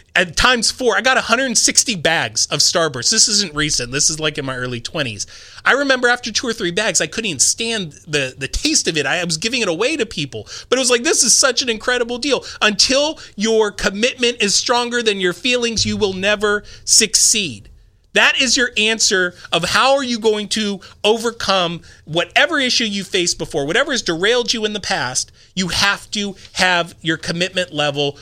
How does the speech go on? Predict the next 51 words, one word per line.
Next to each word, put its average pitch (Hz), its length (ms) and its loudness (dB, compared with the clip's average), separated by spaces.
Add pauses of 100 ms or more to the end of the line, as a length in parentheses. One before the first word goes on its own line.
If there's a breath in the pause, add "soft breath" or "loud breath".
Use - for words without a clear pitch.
(140 loud breath)
raised 180 440 0
to 196 80 -2
the 185 80 -2
level 147 300 0
above 127 540 -2
your 135 160 -6
feelings. - 600 -10 (380)
You 165 100 0
have 170 100 2
to 180 80 -6
come 170 160 -2
up 143 100 -2
with 151 80 -8
a 135 60 -8
plan. 151 320 -12 (920)
Matthew 226 380 2
twelve 233 320 2
forty-three 214 460 -2
through 170 180 -4
forty-five, 160 640 -4 (300 soft breath)
it 170 140 -2
gives 214 240 2
us 208 180 2
this 170 420 0 (140)
story. 139 460 0
It 135 100 -4
says, 170 280 0 (240 loud breath)
"When 190 140 2
an 196 160 -2
evil 285 280 0
spirit," 151 400 0
this 156 180 0
is 151 60 -6
Jesus 175 320 -2
talking, 120 340 -6
he 143 40 -4
says, 165 200 2
"When 175 140 -2
an 175 100 -4
evil 240 240 -2
spirit 143 540 -2 (320)
leaves 185 320 2
a 202 60 0
person, 139 380 -4
it 131 120 -6
goes 180 260 0
into 156 220 -4
the 135 100 -8
desert 127 420 -2
seeking 175 460 0
rest, 120 400 -4